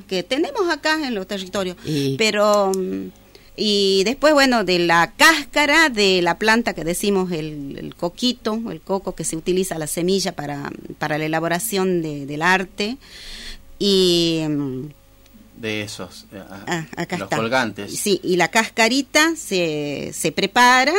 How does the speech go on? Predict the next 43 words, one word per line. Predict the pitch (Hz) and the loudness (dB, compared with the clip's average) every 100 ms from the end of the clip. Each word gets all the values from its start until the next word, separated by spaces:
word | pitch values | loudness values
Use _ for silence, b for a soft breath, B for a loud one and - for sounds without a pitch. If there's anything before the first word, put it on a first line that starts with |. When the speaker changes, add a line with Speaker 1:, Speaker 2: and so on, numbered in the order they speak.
| 403 | 0
Speaker 1:
se | 196 | 0
muele | 175 220 269 254 | 2 4 4 4
en | 208 | 2
el | 190 | 2
mortero | 208 226 - 302 311 339 523 - B B | 2 0 2 4 4 2 -2 -10 B B
y | B 185 | B 0
sale | 220 220 202 | 2 2 0
todo | 277 285 | 0 0
así | 269 - 233 214 - | 0 -2 -2 -4 -4
como | 180 202 | 0 2
un | 285 | 2
jabón, | - 262 262 233 180 160 _ | 4 4 6 4 2 -4 _
¿no? | - 196 285 - | -6 -6 -6 -10
Eso | 214 220 | -8 -4
es | 196 | -2
muy | 226 | 0
Speaker 2:
Sí. | |
Speaker 1:
bueno | 208 196 165 | 0 0 -2
también. | 156 147 156 160 170 B B B | -4 -6 -4 -4 -6 B B B
Bueno, | 240 233 - | 2 4 4
eso | 370 370 | 4 4
lo | 285 | 0
tejimos | 240 240 302 277 269 | 0 -2 0 0 0
entre | 185 180 190 | -2 -2 -2
los | 180 180 - | -2 -2 -4
tre-, | - | -2
los | 202 - | -2 2
cuatro | 320 294 | 2 2
pueblos, | 202 208 190 151 135 | -2 0 0 0 2
Speaker 2:
Sheila, | 190 | 6
Speaker 1:
Guaraní, | 202 208 175 139 | 6 8 8 6
Chané, | 123 214 220 | 4 0 -4
Tapiete | 208 - 190 - | -6 -6 -6 -4
y | 170 | 4
Speaker 2:
¿y | |
qué | 196 | 6
Speaker 1:
Huichí. | 180 240 254 | 6 6 4
Speaker 2:
jabón | - 196 185 165 | 6 6 8 6
hicieron | 143 - 143 131 120 | 4 4 4 2 0
para | 113 127 123 | 0 0 2
la | 113 | -2
juventud | 107 127 123 113 131 113 | -4 -4 -4 -4 -4 -2
eterna? | 107 - 95 92 92 76 | -4 -6 -8 -8 -10 -14